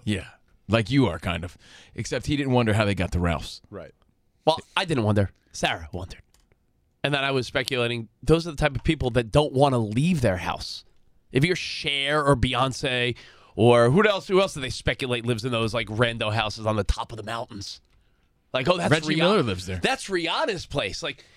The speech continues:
Speaker 3: you know, you hear people say that type of shit, right? "Oh, you know who lives there? That's, uh, Jay-Z and Beyonce's place."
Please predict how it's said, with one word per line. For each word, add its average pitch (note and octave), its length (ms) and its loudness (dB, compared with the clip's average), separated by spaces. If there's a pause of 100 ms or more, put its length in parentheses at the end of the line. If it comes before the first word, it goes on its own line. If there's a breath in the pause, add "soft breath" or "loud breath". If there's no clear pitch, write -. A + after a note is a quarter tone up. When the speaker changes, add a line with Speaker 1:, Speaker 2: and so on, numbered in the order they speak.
Speaker 3:
you D#4 60 0
know, - 40 8
you G#3 140 2
hear G#3 140 -2
people C#3+ 240 -2
say A#2+ 200 -4
that G#2 140 0
type G#2+ 180 0
of F#2+ 60 -4
shit, B2 200 0
right? A#2+ 240 2 (280 loud breath)
"Oh, D#3 100 0
you D3+ 80 2
know C#3+ 120 4
who D3+ 100 6
lives C3 280 8
there? C3+ 260 4
That's, B2+ 280 -2
uh, A2 140 -4
Jay-Z C3+ 400 -10
and A#2+ 100 -12
Beyonce's B2 460 -12
place." G2+ 300 -18